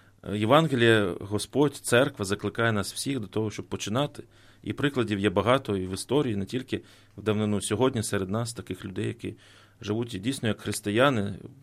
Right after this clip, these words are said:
ось в повсякденному житті не приймають умов цього світу з його брехнею, з його всяким цим неправдою і, е, злобою і всяким таким, але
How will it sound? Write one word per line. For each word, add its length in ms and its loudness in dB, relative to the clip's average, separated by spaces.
ось 260 -10
в 60 -20
повсякденному 720 4
житті 340 0
не 140 0
приймають 480 -2
умов 280 4
цього 260 0
світу 400 0
з 120 -8
його 140 4
брехнею, 600 0
з 140 -8
його 160 -4
всяким 380 -10
цим 260 -8
неправдою 760 2
і, 400 0
е, 180 -6
злобою 600 0
і 40 -4
всяким 380 -8
таким, 380 -8
але 340 -4